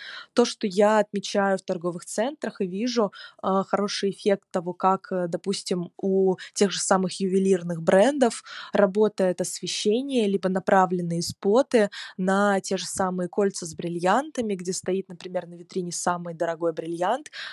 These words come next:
а, и с огранкой своей, да, и на него светит светильник нестабильно, а поворачиваясь,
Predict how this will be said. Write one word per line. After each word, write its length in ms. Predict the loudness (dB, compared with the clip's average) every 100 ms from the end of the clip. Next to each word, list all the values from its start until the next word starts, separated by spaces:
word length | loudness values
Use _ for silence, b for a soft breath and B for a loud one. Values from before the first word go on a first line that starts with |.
| B
а, 640 | -4 -2 0 0 0 -2 -4 -6
и 640 | -2 2 2 2 2 0 0
с 220 | 0 4 6 6 6
огранкой 600 | 2 4 4 4 0 -8
своей, 500 | -8 -4 -2 -2 -2
да, 300 | -2 -4 -4 B B B B -6
и 120 | -2
на 60 | 0
него 380 | 0 0 2 0
светит 420 | 0 -4 -4 -6
светильник 560 | -6 -8 -4 -2 -2 -2
нестабильно, 720 | -2 0 -2 -2 0 2 2
а 40 | 2
поворачиваясь, 840 | 2 4 4 2 -2 -6 -6 -8